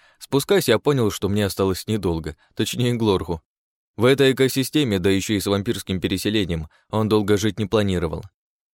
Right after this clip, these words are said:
Я метнулся к клетке с гоблинами и рискнула.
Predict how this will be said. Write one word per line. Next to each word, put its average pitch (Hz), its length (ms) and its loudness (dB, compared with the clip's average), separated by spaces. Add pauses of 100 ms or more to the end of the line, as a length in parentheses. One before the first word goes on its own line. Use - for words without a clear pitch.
(100)
Я 110 140 2
метнулся 110 460 0
к - 40 -14
клетке 107 360 0
с 90 80 -4
гоблинами 90 580 -2
и 107 80 -2
рискнула. 101 540 -4